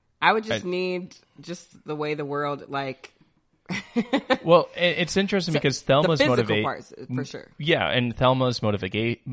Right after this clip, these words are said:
Speaker 2: uh, like, motivation is to save herself from this rise of this, like, third K K K,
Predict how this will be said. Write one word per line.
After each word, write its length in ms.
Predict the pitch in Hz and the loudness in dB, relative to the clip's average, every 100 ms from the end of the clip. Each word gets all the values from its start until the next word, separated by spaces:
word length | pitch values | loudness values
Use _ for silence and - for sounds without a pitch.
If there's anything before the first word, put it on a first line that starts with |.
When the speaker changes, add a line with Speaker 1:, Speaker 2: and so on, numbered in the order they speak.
| 104 - | -10 -6
Speaker 2:
uh, 80 | 98 | -4
like, 180 | 95 | -2
motivation 600 | 104 98 110 117 - 95 - | -2 -2 0 0 -2 -6 0
is 240 | 104 98 - | 0 0 -2
to 200 | 101 90 | -4 -4
save 320 | - 87 87 | -2 -2 -2
herself 380 | 90 - 78 - | -4 0 -2 -2
from 180 | 92 | -6
this 240 | 90 85 95 | -4 -8 -2
rise 460 | 92 85 85 85 | 0 2 0 -4
of 100 | 82 | -8
this, 240 | - 80 - | -8 -8 -6
like, 300 | 69 - _ - | -6 -8 _ -10
third 480 | - 87 82 - | -4 -4 -4 -10
K 180 | - 82 | -4 -4
K 240 | - 80 80 | -4 -6 -6
K, 460 | - 82 - 113 | -4 -4 -6 -12